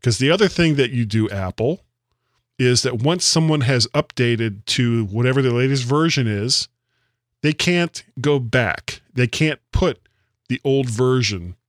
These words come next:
of the operating system back onto their phone without jumping through such major hoops that ninety-nine point nine nine nine percent of the people that buy your products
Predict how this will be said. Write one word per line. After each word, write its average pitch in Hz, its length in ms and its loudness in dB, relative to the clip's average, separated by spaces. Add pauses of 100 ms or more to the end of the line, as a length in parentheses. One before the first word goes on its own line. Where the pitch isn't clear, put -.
(140)
of 110 140 -4
the 110 300 -4
operating 113 460 0
system 98 600 0
back 143 300 0
onto 135 180 0
their 110 160 -2
phone 98 380 -4 (400)
without 135 400 0
jumping 139 420 0
through 120 180 -2
such - 440 0
major 147 320 2
hoops 123 320 -2
that 101 180 -4
ninety-nine 131 600 2
point 143 320 -2
nine 147 340 2
nine 151 220 2
nine 139 240 2
percent 131 300 0
of 117 80 -2
the 110 60 -4
people 123 320 0
that 104 180 -2
buy 117 120 0
your 107 160 -2
products 101 560 -4